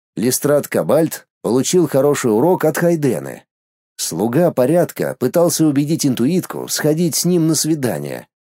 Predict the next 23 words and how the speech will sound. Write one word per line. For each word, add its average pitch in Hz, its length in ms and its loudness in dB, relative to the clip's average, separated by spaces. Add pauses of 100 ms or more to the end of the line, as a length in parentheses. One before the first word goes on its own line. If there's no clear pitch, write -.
(260)
И 110 180 0
делал 135 500 2
это 180 320 2
весьма 170 480 0
недвусмысленно. 120 880 -2 (480)
Даже 110 640 0
поцеловал 131 640 0
её. 65 280 -6 (420)
После 127 320 0
чего 151 440 0 (180)
Хайдена 135 640 2
не 123 200 0
просто 190 480 0
залепила 175 560 2
неловкому 139 560 2
ухажёру 135 540 0
пощёчины, 113 720 -2 (380)
но 104 240 0
и 147 80 4
победила 165 480 2
его 175 340 4
в - 60 -6
спарринге. 90 720 -4